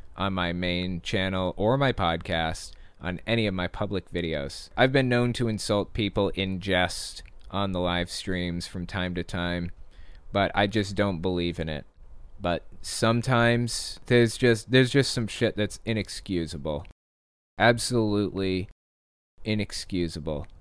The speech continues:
and fucking disgusting. You know, I di-, I wasn't even sure if I was gonna cover this story. He originally said this at least a month ago, and I had the choice of covering this back then, like,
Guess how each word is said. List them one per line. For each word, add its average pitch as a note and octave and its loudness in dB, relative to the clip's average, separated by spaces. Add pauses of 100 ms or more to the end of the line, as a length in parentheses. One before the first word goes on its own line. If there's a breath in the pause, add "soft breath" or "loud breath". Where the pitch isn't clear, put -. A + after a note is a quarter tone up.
(160)
and G2 -4
fucking G#2 0
disgusting. E2+ -4 (180)
You A#2+ 4
know, B2 8
I C3+ 6
di-, D#3+ 2
I E3+ 4 (160)
wasn't F3 6
even C#3 2
sure B2+ 2
if A2+ 0
I A#2 4
was G#2+ 2
gonna G2 -2
cover F#2+ 0
this E2 -4
story. D#2+ -4 (160)
He F#3+ 6
originally F3 8
said C#3 4
this A#2 2
at G2 0
least C#3 0
a G#2 2
month F#2+ -2
ago, D2 -6
and G#2+ 0
I B2 4
had D3 4
the G#2+ 2
choice F#3 2
of G#2 -2
covering G2+ 2
this F2 -4
back G2+ 2
then, G2+ 0
like, F2 -4